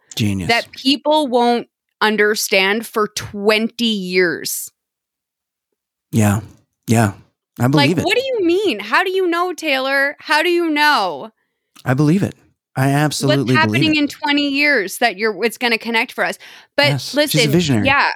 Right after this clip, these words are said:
Speaker 1: Yeah.
Speaker 2: you know, um, Steven, a lot of these, a lot of these guys, you know, listen, I got, I got so much respect for the fact that they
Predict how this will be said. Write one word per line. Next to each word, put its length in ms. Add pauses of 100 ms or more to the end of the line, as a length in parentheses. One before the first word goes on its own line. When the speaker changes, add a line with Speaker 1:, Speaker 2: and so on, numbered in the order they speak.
(120)
Speaker 1:
Yeah. 140 (260)
Speaker 2:
you 140
know, 340
um, 540 (1120)
Steven, 760
a 60
lot 180
of 60
these, 260
a 80
lot 180
of 60
these 180
guys, 560
you 80
know, 220
listen, 600 (160)
I 80
got, 240
I 80
got 260
so 260
much 220
respect 460
for 100
the 140
fact 320
that 160
they 480